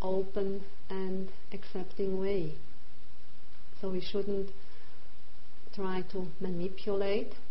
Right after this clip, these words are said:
the experience, to somehow twist it in a way that it fits our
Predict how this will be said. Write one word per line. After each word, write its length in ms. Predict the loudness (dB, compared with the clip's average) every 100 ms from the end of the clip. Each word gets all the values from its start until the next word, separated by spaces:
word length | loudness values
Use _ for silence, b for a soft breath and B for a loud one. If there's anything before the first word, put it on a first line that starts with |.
| 0 0
the 120 | 0
experience, 920 | 0 0 0 0 0 0 0 0 0 0 0 0 0
to 80 | 0
somehow 540 | 0 0 0 0 0 0 0
twist 680 | 0 0 0 0 0 0 0
it 200 | 0 0 0 B B B B 0
in 140 | 0
a 60 | 0
way 460 | 0 0 0 0
that 240 | 0 0 0
it 140 | 0 0
fits 460 | 0 0 0 0 0 0 0 0 0
our 380 | 0 0 0 0